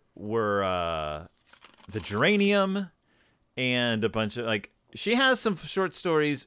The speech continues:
whose, like, works I can't say out loud,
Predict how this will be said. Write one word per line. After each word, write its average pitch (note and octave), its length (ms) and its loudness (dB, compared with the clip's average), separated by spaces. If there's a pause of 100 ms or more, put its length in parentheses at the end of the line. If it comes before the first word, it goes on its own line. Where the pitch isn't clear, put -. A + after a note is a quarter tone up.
whose, C3 240 -6
like, A#2 340 -2
works A#2 360 -2
I G#2 100 -4
can't A2 260 -6
say G#2 220 -2
out F#2+ 280 -4
loud, C3 600 -2